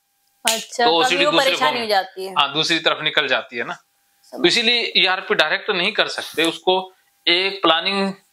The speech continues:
Speaker 2: एक स्ट्रैट-, स्ट्रेटजी के साथ की जा सकती है।
Speaker 1: जी।
Speaker 2: नहीं तो ओसीडी बहुत चालाक है ना, वो दूसरी दिशा से भाग जाएगी। जैसे डॉक्टर के पास आप जाओ तो डॉक्टर डस्टबिन से हाथ तो लगवा देगा,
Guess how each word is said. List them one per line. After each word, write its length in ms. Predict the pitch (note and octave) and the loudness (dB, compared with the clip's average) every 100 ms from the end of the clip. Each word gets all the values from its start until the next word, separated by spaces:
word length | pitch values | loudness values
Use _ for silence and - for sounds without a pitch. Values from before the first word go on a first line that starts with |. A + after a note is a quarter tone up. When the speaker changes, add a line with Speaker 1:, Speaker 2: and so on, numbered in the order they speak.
| _ _ - | _ _ 0
Speaker 2:
एक 140 | E3+ | 0
स्ट्रैट-, 720 | - F3+ F3 - - - - - | 2 0 0 -6 -18 -20 -10 0
स्ट्रेटजी 520 | - F#3+ G#3 G3 A3 | 2 4 2 2 0
के 100 | G#3+ | 2
साथ 320 | G3 F3 - | 2 0 -2
की 100 | D3 | -2
जा 160 | C3 A#2+ | 0 0
सकती 360 | - - B2 | -4 -8 -8
है। 140 | A#2 - _ _ | -8 -10 _ _
Speaker 1:
जी। 180 | A#3+ G#3+ | -6 0
Speaker 2:
नहीं 120 | E3 | 2
तो 280 | F3 E3+ E3 | 2 2 2
ओसीडी 580 | D#3+ E3 D#3+ D#3 D3 - _ _ _ _ | 2 2 2 0 -4 -10 _ _ _ _
बहुत 200 | F3+ A#3 | 2 4
चालाक 340 | G3 F#3 G3+ | 0 0 0
है 80 | F#3 | 0
ना, 340 | F#3+ G3+ D#3+ - _ | 0 -2 -6 -14 _
वो 80 | D#3 | -2
दूसरी 340 | E3 E3 F3 | 0 2 2
दिशा 260 | D#3+ D3+ D#3 | 2 2 0
से 140 | D3 | 0
भाग 220 | C#3+ C3+ A#2 | 0 0 -2
जाएगी। 320 | A2 G2 F#2+ _ _ _ _ _ - | -4 -6 -12 _ _ _ _ _ 0
जैसे 140 | C3+ C#3+ | 2 4
डॉक्टर 300 | C#3+ - D3 | 0 2 0
के 100 | D#3 | 2
पास 260 | D3 C#3 | 2 2
आप 160 | C#3+ C3+ | 0 2
जाओ 200 | C3+ C3+ C#3 - - - - | 0 0 -4 -12 -18 -20 -4
तो 60 | |
डॉक्टर 540 | C#3+ C#3+ - D3 D3 - - _ _ C#3 | 0 0 0 -2 -2 -6 -20 _ _ -2
डस्टबिन 360 | D3+ D3+ D3 | 0 0 0
से 140 | C#3+ C3+ | 2 2
हाथ 140 | C#3+ | 2
तो 140 | - | 2
लगवा 280 | D3+ D#3 D#3 | 2 4 2
देगा, 300 | C3 A2+ G#2 | 2 -4 -8